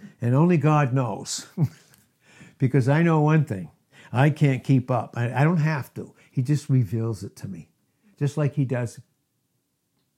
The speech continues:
right here, right? He's revealing it to us all.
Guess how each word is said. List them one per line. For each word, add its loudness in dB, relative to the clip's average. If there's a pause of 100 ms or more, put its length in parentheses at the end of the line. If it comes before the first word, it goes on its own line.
right 0
here, 0
right? -4 (680)
He's 0
revealing 2
it -2
to 0
us -2
all. -4